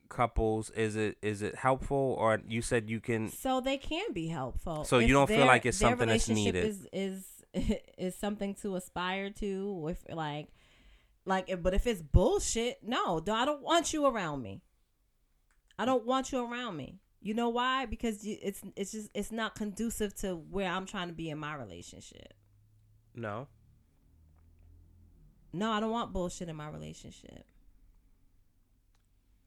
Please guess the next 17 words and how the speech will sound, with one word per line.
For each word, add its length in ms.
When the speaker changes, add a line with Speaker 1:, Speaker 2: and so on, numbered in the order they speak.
Speaker 1:
Mm, 340
it 100
could 200
be 140
entertainment. 680
No. 300
Speaker 2:
I 120
don't, 160
listen, 360
I 100
don't, 220
I 120
don't 140
look 160
at 160
other 160
people's, 460